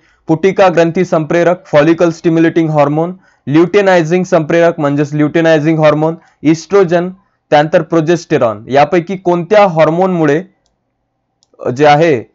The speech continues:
हे जी मेन्स्ट्रुअल सायकल असते याचं नियंत्रण होत असतं? ठीक आहे, नमस्ते रोहित सर, अशोक पवार सर, जय महाराष्ट्र. पोमॅटो, राईट. पाईकराव मॅम जॉईन झालेल्या आहेत आपल्याला.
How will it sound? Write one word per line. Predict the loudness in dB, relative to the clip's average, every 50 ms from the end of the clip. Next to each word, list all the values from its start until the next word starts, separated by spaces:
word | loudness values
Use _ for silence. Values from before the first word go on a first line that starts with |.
| _ _ _ -4
हे | -4 -2
जी | -2 -2 -2
मेन्स्ट्रुअल | 0 0 -2 -4 -4 -2 -2 -2 -2
सायकल | 0 0 0 0 2 0 0 0 0
असते | 0 -2 -2 -2 -2
याचं | -2 0 -2 -2 -2
नियंत्रण | -2 0 -2 -2 -2 -2 -2 -2 -2
होत | -2 -2 -4 -4 -4 _ -6
असतं? | -6 -6 -8 _ -14 -14
ठीक | -14 _ _ -8 -6 -4
आहे, | -6 -6 -6 _ _ _ _ _ _ _ _ _ _ _
नमस्ते | -4 -2 0 0 -2 -2 -2 -2 0
रोहित | 2 2 2 2 0
सर, | -2 -2 -2 -2 -2 -4 -8 _ _ _ _ _ _ _ _ -12
अशोक | -10 -6 -6 -6 -6 -2
पवार | 0 2 4 4 4 2
सर, | 2 0 -2 -4 -4 -2
जय | -2 -2 0
महाराष्ट्र. | 0 0 2 2 2 2 2 0 -4 -6 -6 -6 -6 -8 _ _ _ _ _ _ _ _ _ _ _ _ _ _
पोमॅटो, | -4 -2 0 -2 -2 -2 -6 -10 -16 -14 -8 -4
राईट. | -4 -4 -4 -6 -12 _ _ _ _ _ _ _ _ _ _ _ _ _ _ _ _ _ _ _ _ _ _ _ _ _ _ _ _ _ _ _ _ _ _ _ _ _ _ _ _ _ _ _ _ _ _ _ _
पाईकराव | -8 -8 -8 -8 -6 -4 -4 -4
मॅम | -4 -4 -6 -8 -10 -14 _ -12 -6
जॉईन | -4 -4 -4 -4 -4
झालेल्या | -4 -4 -4 -2 -2 -2
आहेत | -4 -4
आपल्याला. | -6 -8 -6 -6 -8 -8 -8